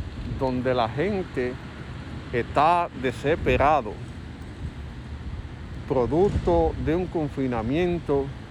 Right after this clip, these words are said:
que lo ha llevado a un estrés y a un problema psicológico, cuando salen a la calle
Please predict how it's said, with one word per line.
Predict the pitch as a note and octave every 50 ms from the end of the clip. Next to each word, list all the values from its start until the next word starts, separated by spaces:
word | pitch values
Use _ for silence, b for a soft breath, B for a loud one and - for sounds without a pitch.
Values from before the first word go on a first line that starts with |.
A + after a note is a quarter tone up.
| - - - - - - - - - - - - - - - - - -
que | D3 C#3 C3+ C3+ C3+ C3+ C3 B2+ B2+ B2 A#2+ -
lo | C3 C3+ D#3+
ha | F3
llevado | F3 D3+ D3 C#3 C3 B2+ C#3+ D#3 E3 D#3+ D3 D#3+ D3+ D3 -
a | - B2
un | C3 C#3 D3+ D3+
estrés | C3+ B2+ - - - - E3 E3 E3+ E3+ E3 - - - - - - - - - - - - - - - - - - - - - - - - - - - - B2
y | B2 C3
a | C3+ C#3+
un | D#3 D#3+ E3+
problema | D#3+ - C#3+ C3 B2+ C#3+ D#3+ E3 D#3 D3+ C#3 A#2+
psicológico, | - - - C#3+ A#2 - - D#3 C#3 C#3 D#3+ E3 D3+ C#3 B2+ - - - C3+ B2 A#2+ - - - - - - - - - - - - - - - - - - - - - - - - - - B2 -
cuando | C#3+ C#3 C3+ C3+ B2+ B2+ A#2
salen | - - E3 E3+ F3 E3 E3+ D#3 D3 C#3
a | C3 B2
la | A#2 A2+
calle | A2 - - F3 D#3+ D#3+ D#3 C#3+ C#3+ D3 C#3+